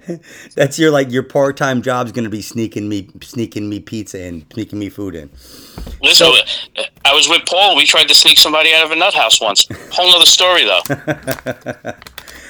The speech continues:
Speaker 2: You know,
Speaker 1: Yeah.
Speaker 2: comedians, sometimes we have to stick together.
Speaker 1: Well, you know, um, yeah, dude. I mean, but really, honestly, you have to be willing to do the work. Because, I mean,
Speaker 2: Exactly.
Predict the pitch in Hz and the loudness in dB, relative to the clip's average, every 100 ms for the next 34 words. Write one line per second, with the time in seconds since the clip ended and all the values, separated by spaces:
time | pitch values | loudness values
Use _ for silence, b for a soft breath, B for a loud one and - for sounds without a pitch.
0 | B - 151 156 165 - 185 190 175 185 | B 2 4 4 2 0 2 4 4 2
1 | 170 175 160 165 - - 151 156 156 120 | 4 2 2 2 4 2 4 2 2 2
2 | 92 b b b b b _ 208 214 214 | 0 b b b b b _ 4 6 6
3 | 202 - 180 196 196 190 190 160 175 170 | 4 -2 -4 0 2 2 0 0 -2 0
4 | 165 165 165 143 147 180 208 185 156 165 | 0 -2 -6 -10 -4 0 2 0 0 0
5 | 165 160 160 165 139 123 151 147 139 185 | 0 0 0 -2 -8 -6 -4 -4 -2 2
6 | 247 196 175 208 226 - 190 170 160 156 | 4 2 -2 -4 -6 -8 -8 -8 -8 -10
7 | 143 135 117 120 107 98 90 95 87 85 | -8 -6 -4 -6 -6 -10 -10 -10 -10 -12
8 | 80 69 - - - b b b b - | -12 -16 -20 -20 -20 b b b b -6
9 | 135 - 135 143 104 98 160 | 2 4 4 4 4 4 4